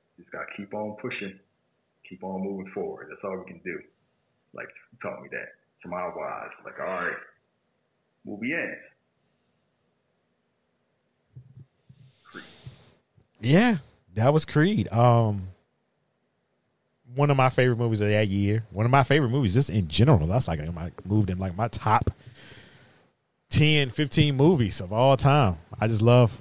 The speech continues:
Speaker 2: I love that movie. Like I said, I would watch it when it first came out on digital. I was, like, watching it every week.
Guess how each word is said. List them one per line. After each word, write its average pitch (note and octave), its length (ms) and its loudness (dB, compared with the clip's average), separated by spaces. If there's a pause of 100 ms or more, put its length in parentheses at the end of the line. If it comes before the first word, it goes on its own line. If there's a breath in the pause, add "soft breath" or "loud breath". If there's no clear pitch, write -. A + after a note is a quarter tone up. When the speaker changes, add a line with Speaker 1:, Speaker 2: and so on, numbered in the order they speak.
Speaker 2:
I F2+ 100 -2
love B2+ 180 4
that G#2 120 2
movie. F#2 200 -2
Like F#2+ 120 -2
I G2+ 40 -2
said, A2 140 2
I G#2+ 80 4
would A2 100 4
watch G#2+ 300 4
it F#2 40 -4
when F#2 100 -6
it F#2 160 -6
first G#2+ 200 -2
came G#2 220 -2
out F#2 320 -2
on F2+ 80 -12
digital. F#2+ 280 0
I F2+ 40 -8
was, F2+ 140 -6
like, D#2+ 120 -12
watching E2+ 320 -8
it - 100 -20
every F#2+ 240 -2
week. F2+ 260 -6